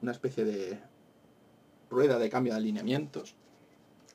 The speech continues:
Eh, tiene sus propios,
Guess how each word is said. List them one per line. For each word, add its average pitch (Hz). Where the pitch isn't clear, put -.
Eh, 95
tiene 113
sus 98
propios, 101